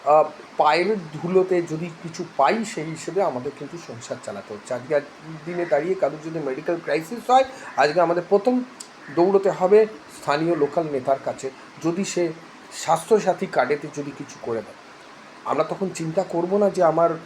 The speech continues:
যে আত্মীয় বা আত্মীয়া যাকে নিয়ে হসপিটালে যাচ্ছে, তার ট্রিটমেন্টটা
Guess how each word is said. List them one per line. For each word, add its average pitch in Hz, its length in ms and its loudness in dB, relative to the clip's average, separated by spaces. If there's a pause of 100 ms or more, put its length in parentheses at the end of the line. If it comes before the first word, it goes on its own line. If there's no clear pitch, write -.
(220)
যে 160 80 -4
আত্মীয় 156 480 -4
বা 151 140 2
আত্মীয়া 147 340 -2
যাকে 147 260 -4
নিয়ে 147 160 -4
হসপিটালে 143 560 -2
যাচ্ছে, 135 340 -4
তার 139 100 -2 (100)
ট্রিটমেন্টটা 127 440 -6